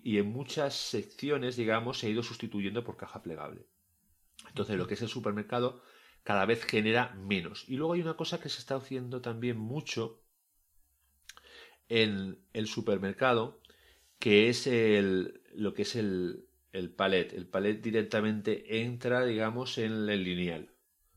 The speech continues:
Hay un, unos palets pequeños de ochenta por sesenta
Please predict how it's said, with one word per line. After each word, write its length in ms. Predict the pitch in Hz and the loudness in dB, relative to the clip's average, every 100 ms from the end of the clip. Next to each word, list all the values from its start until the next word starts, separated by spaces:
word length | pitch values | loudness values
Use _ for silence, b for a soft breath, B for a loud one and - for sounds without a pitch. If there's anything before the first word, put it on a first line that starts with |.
| _ | _
Hay 140 | 95 | -6
un, 100 | 92 92 | -6 -6
unos 140 | 98 92 | -8 -6
palets 260 | 95 92 | -4 -4
pequeños 360 | - 104 143 139 | -6 -6 -4 -6
de 60 | 104 | -6
ochenta 280 | 107 98 | -6 -6
por 100 | 104 | -6
sesenta 500 | 101 123 143 165 180 | -8 -8 -6 -8 -8